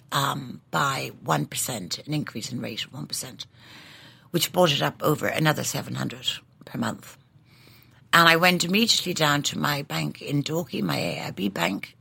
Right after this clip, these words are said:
uh, where the manager there was, uh, be-, had become very helpful towards me. And she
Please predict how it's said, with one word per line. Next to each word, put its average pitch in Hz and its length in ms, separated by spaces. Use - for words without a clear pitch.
uh, - 200
where 78 140
the - 100
manager 76 420
there 69 280
was, - 340
uh, - 500
be-, - 80
had 143 320
become 139 500
very 156 280
helpful 156 420
towards 165 400
me. - 360
And 160 340
she - 560